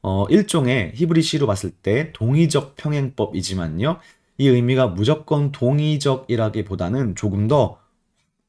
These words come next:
확대되고 발전된 형태로 볼 수 있어요. 그래서 처음에는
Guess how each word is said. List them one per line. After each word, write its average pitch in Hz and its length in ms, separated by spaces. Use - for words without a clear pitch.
확대되고 151 640
발전된 131 880
형태로 98 540
볼 95 120
수 - 140
있어요. 73 440
그래서 117 240
처음에는 175 560